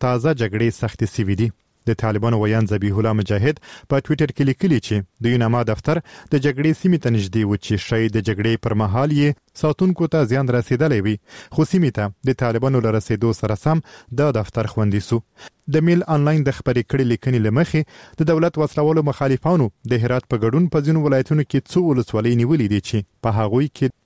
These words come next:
د هرات ترکمنستان او هرات ایران سرحدي دروازې هم شاملې دي. له امریکا خپرېدونکې ورځپاڼې نیویارک ټایمز په خپله پرونۍ ګڼې کې د افغانستان په بېلابېلو برخو کې د جګړو له کبله د کورنیو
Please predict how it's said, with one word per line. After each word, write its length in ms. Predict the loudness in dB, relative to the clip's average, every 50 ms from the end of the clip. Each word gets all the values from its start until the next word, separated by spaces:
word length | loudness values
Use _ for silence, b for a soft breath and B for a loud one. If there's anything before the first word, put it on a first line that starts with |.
| _ -2 0
د 120 | 0 2 2
هرات 220 | 0 0 -2 -2 -2
ترکمنستان 640 | -4 -2 0 0 0 0 0 -2 -2 -2 0 -2 -4 _ _ _ -2 -2
او 40 | 0 0 -2
هرات 420 | -2 -2 0 0 -2 -2 -2 -2 -2
ایران 280 | 0 2 0 0 -2 B B B B B -2
سرحدي 420 | -2 0 0 0 0 0 0 0
دروازې 440 | 0 0 0 0 0 0 0 0 0 0 0
هم 200 | 0 0 -2 -2 -2
شاملې 340 | -2 0 0 0 0 0 0
دي. 120 | 0 -2 -4 _ _ _ _ _ _ B B B B B B B B B B B B
له 100 | 2 2
امریکا 280 | 2 2 0 0 0 -2
خپرېدونکې 500 | 0 0 0 0 2 2 0 0 0 0 0
ورځپاڼې 540 | 0 0 -2 -2 -2 0 0 2 2 2 0 0 -4 _ _ _ 0 2
نیویارک 300 | 2 2 2 0 0 -2
ټایمز 240 | 0 0 0 0 0 -2 -4
په 60 | -6 -4
خپله 240 | -2 -2 0 0 0 0
پرونۍ 280 | 0 0 2 2 2 2 0
ګڼې 160 | 0 0 -2 -2 -2
کې 100 | -2 -2 0
د 20 | 0
افغانستان 480 | 0 0 0 -2 -2 -2 -2 -2 -2 -2
په 80 | -2 0 0
بېلابېلو 440 | 0 0 0 0 0 0 0 0 0 0
برخو 240 | -2 0 0 -2
کې 240 | -2 0 0 0 2
د 100 | 2 2 2
جګړو 260 | 0 0 2 2 2 2 2
له 40 | 0 0 -2
کبله 260 | 0 0 0 0 -2 -4 B B B B B _ _ -4 -2
د 80 | -2 0 0
کورنیو 440 | 0 0 2 2 2 2 2 2 2